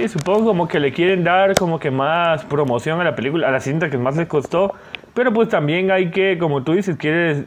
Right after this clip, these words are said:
pues salir de, de ya a lo mejor de un tipo de cine,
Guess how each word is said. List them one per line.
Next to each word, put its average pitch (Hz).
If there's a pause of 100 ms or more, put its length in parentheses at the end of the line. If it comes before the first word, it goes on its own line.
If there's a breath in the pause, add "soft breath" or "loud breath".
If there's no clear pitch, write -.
(120)
pues 143
salir 151
de, 147
de 117
ya 143
a 156
lo 143
mejor 131
de 151
un 143
tipo 165
de 170
cine, 175